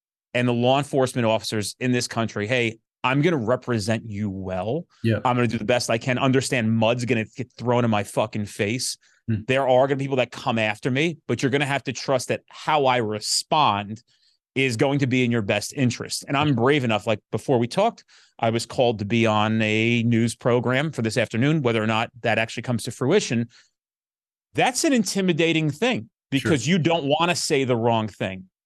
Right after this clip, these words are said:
Speaker 2: Yep.
Speaker 1: But I have to dig deep and say, "Okay, but I'm the guy that we've kinda all elected in some sense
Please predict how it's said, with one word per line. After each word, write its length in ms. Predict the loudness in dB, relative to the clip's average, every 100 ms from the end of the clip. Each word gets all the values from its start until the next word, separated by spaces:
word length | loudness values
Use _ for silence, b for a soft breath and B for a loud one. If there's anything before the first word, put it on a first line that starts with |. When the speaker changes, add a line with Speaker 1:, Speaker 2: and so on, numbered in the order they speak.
| -6
Speaker 2:
Yep. 240 | -6 -2
Speaker 1:
But 120 | 0
I 100 | 2
have 280 | 2 0 0
to 120 | -2
dig 320 | -2 0 -2 0
deep 260 | 0 0
and 120 | -2
say, 280 | 0 2 2
"Okay, 440 | 0 0 -2 -2 -6 _ _ _ _ -2
but 120 | 0
I'm 280 | 2 2 0
the 100 | 0
guy 540 | 0 2 2 0 -2 -8
that 180 | -4 -2
we've 200 | 0 -4
kinda 340 | -2 0 0
all 420 | 2 4 4 2 0
elected 340 | -2 -2 -2
in 120 | 0
some 240 | 0 0 0
sense 420 | -2 -2 -4